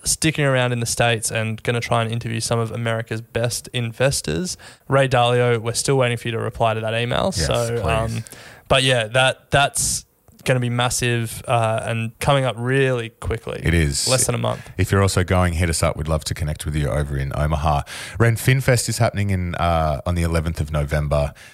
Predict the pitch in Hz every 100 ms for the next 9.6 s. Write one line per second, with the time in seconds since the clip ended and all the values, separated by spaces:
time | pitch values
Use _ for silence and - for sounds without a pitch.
0 | _ 92 113 117 - 98 - 90 85 82
1 | 80 78 - 76 - 76 73 73 73 76
2 | 76 73 90 82 90 82 73 - - 78
3 | 76 73 73 71 71 76 73 71 71 73
4 | 73 71 76 107 131 80 76 71 85 87
5 | 78 73 73 - 71 67 71 73 71 71
6 | - 82 - 82 73 85 80 78 78 76
7 | 71 73 - 98 139 - 92 90 80 76
8 | - - - - 76 69 - 78 71 -
9 | - 95 92 117 110